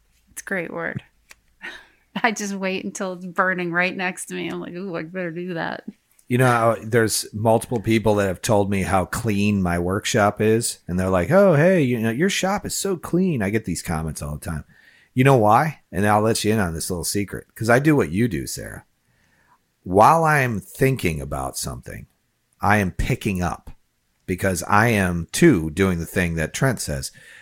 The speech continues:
Speaker 2: I'm doing all the little things that don't really technically need to be done in order to avoid what I really need to be doing or should be doing. I will say, by picking up, though, I am actually, like,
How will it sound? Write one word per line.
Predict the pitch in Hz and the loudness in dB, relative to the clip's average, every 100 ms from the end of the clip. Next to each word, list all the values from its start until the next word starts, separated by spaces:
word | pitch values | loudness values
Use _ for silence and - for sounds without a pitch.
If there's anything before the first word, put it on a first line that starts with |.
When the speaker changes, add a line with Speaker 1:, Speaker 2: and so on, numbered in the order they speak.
| _ _ | _ _
Speaker 2:
I'm | 95 131 131 101 | 4 4 2 2
doing | 110 131 110 | 6 6 6
all | 98 92 90 | 4 4 4
the | 82 | 2
little | 90 135 107 78 - _ - | 4 6 6 2 -6 _ 0
things | 90 82 78 | 0 0 -4
that | 80 76 | -6 0
don't | 117 98 | 0 2
really | 85 95 80 | 0 0 0
technically | - 147 - 104 87 82 | -2 -2 -2 -4 -4 -2
need | 85 78 | -2 -4
to | 71 | -6
be | 71 | -8
done | 69 95 92 71 65 64 _ - - _ _ _ _ _ 101 | -2 2 2 0 -6 -12 _ -20 -20 _ _ _ _ _ 0
in | 101 | 4
order | 113 110 92 | 4 4 2
to | 113 92 | 0 -2
avoid | 80 80 107 113 85 78 80 - _ | -2 2 4 6 4 0 -6 -10 _
what | 90 90 | -2 2
I | 82 | 2
really | 80 101 110 85 | 2 4 4 2
need | 90 85 | 0 -2
to | 78 | -2
be | 78 | -6
doing | 73 95 87 80 | 0 2 2 -2
or | 71 | -4
should | - 123 | 0 2
be | 87 69 | 0 -6
doing. | 65 57 - _ _ _ - | -10 -12 -20 _ _ _ 2
I | 110 | 4
will | 107 147 143 | 6 6 4
say, | - 147 92 80 80 | 4 4 4 2 0
by | - 95 90 | 2 2 2
picking | - 143 110 90 98 | 0 -2 0 0 2
up, | 107 | 0
though, | - 120 127 123 - | 2 4 2 0 0
I | 98 | 2
am | 117 113 - | 4 2 2
actually, | 95 95 - 92 82 82 78 78 | 2 2 0 -2 -2 -2 -4 -6
like, | 71 71 | -8 -10